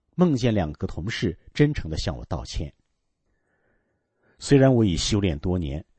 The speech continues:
但对于那些冤枉我或其行为激怒我的人，我对他们还没有彻底地完全去掉怨恨心。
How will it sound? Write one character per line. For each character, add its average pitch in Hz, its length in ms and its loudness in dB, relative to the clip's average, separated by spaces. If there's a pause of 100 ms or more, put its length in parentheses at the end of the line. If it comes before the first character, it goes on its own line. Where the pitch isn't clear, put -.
(180)
但 170 140 4
对 165 160 4
于 147 80 2
那 147 160 2
些 117 240 0
冤 147 260 4
枉 101 160 0
我 67 260 -6 (400)
或 - 200 0
其 120 160 0
行 101 240 -2
为 104 140 2
激 151 220 -2
怒 131 140 0
我 65 100 -4
的 69 120 -6
人， 71 260 -8 (640)
我 107 120 4
对 123 120 4
他 - 180 2
们 107 160 0
还 - 160 -4
没 117 120 2
有 101 120 2
彻 - 300 0
底 71 120 -6
地 87 180 -6
完 101 220 -2
全 92 200 -4
去 - 160 -6
掉 78 160 -4
怨 92 240 -4
恨 65 180 -8
心。 69 260 -12